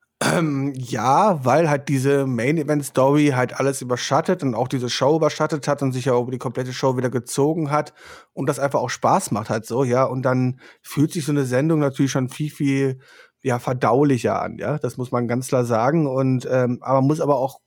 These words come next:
ehrlich sein, das ist halt diese eine Story halt so, ne, die wir hier auch groß loben und geil finden. Ob das jetzt immer die ganze Show rausreißen sollte, lassen wir mal dahingestellt. Weil der Rest, was wir bekommen haben, come on. Das eine Wrestling-Match, äh, was wir am meisten Zeit bekommen hat,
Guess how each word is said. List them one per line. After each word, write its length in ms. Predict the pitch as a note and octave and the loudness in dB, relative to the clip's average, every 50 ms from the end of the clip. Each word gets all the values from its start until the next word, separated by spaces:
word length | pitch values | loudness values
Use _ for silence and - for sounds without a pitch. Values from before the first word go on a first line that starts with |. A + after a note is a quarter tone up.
| _ _ _ - | _ _ _ -2
ehrlich 320 | C#3+ C3+ B2+ C#3+ C#3 C3 | 0 2 2 0 0 0
sein, 300 | - C#3 C3+ D3+ D3+ C#3+ | 0 2 2 2 0 0
das 160 | C#3 B2+ - | -4 -6 -8
ist 160 | B2+ A#2+ - | -10 -10 -6
halt 180 | C3 B2+ B2+ - | -6 -6 -4 -6
diese 240 | C3 B2 C3 A#2+ G2+ | -6 -2 -2 -2 0
eine 360 | G#2+ B2+ C3+ C#3 C3+ C3+ C3 | 0 0 0 2 2 0 0
Story 420 | C3 - - C3+ D#3 E3 D3 B2+ A#2 A2 | -2 -4 0 0 2 2 2 0 -2 -2
halt 260 | A2 G#2+ G#2 G2 - | -2 -2 -2 -4 -8
so, 180 | - G2+ G2+ | -8 -8 -8
ne, 260 | G2+ G#2 A#2+ D3 D#3 - | -4 -2 0 0 0 -2
die 240 | A#2 B2 A#2+ A2+ | -4 -8 -8 -8
wir 120 | A#2+ A#2+ A#2 | -6 -6 -6
hier 220 | A#2+ A#2 A#2 G#2+ | -4 -2 -2 -2
auch 160 | A#2 A#2 _ | -4 -4 _
groß 320 | _ - C#3 A#2+ C3+ - - | _ -10 -6 -6 -6 -6 -4
loben 360 | B2 A#2+ B2+ D3 D#3+ D3+ C3+ | -2 0 2 2 2 0 -2
und 280 | B2 B2 B2 B2 A2 - | -2 -2 -4 -6 -6 -4
geil 240 | - A2+ A#2+ C3+ C#3 | -2 0 0 0 -2
finden. 380 | - - C#3+ C#3 D3+ D#3 D#3 - - - - - - - - - - - - - - _ _ _ _ _ _ _ _ _ - | -2 -2 0 2 2 0 0 -2 -8 -20 -20 -20 -20 -20 -20 -20 -20 -20 -20 -20 -20 _ _ _ _ _ _ _ _ _ -6
Ob 200 | - B2+ B2 - | -4 -4 -2 0
das 180 | D3 C3+ C#3 - | 2 2 2 0
jetzt 140 | D3+ C3 | -2 -4
immer 560 | - D3 D3 C#3+ C#3 C#3 C3+ C#3 C#3 C#3 C3+ C3 | -2 -2 0 2 4 4 4 4 4 2 0 -2
die 140 | C3 C3+ | -2 -2
ganze 200 | C3+ C3 B2+ C3+ | 0 0 0 -2
Show 220 | B2 - - C3+ C#3 | -6 -2 0 0 2
rausreißen 580 | C#3 C3+ C#3 C#3 C3+ - C3+ C3 C#3+ C3+ C#3 | 2 4 2 2 2 2 0 0 0 0 -2
sollte, 240 | B2+ D3 C#3 C#3+ C#3 | 0 0 2 2 2
lassen 160 | C3 C#3 B2+ | 0 0 2
wir 80 | C#3 C3+ | 0 0
mal 80 | C3+ C3+ | 2 2
dahingestellt. 460 | B2+ B2 D#3 F#3 E3+ C#3 - A#2+ G#2+ | 2 2 2 2 2 0 -2 -2 -2
Weil 80 | C3 | -2
der 100 | C3+ B2 | -2 0
Rest, 180 | - E3 F3 - | -2 -2 0 0
was 120 | G3+ F#3+ | 0 2
wir 80 | F#3+ F#3+ | 2 2
bekommen 340 | F3 E3 C3 F3 F3 E3+ D#3 | 2 2 2 2 2 4 4
haben, 280 | D#3+ E3+ F3 E3+ D#3+ | 4 4 4 2 0
come 220 | - - D#3+ C#3 C#3+ | 0 0 2 2 4
on. 340 | D3 C#3 B2+ A#2+ A#2 A#2+ - | 2 2 0 -2 -6 -10 -4
Das 320 | - C#3+ D#3+ E3+ D3+ C3+ - | -2 0 0 0 0 -2 0
eine 240 | - D3+ D#3 D#3 C3 | 0 2 2 2 2
Wrestling-Match, 680 | D3 F3 F3 - G3 F#3 E3 E3 F3 F3 - - - | 2 0 0 -2 -2 0 2 2 0 0 -4 -10 -6
äh, 340 | C#3+ D3+ D#3 D3+ D3 D3 A2+ | -2 2 4 4 4 4 2
was 160 | C3+ D3 - | 0 -2 -2
wir 80 | A#2 G2 | -4 -6
am 80 | B2 | -2
meisten 260 | C3 C3 D3 - - D3 | -2 -2 -2 -4 -6 -10
Zeit 240 | - - D3+ D#3 | -2 0 0 0
bekommen 380 | - E3 - - E3+ E3 D#3+ D3+ | 0 -2 -2 0 2 2 4 4
hat, 200 | E3+ F3+ E3+ - | 2 2 0 -4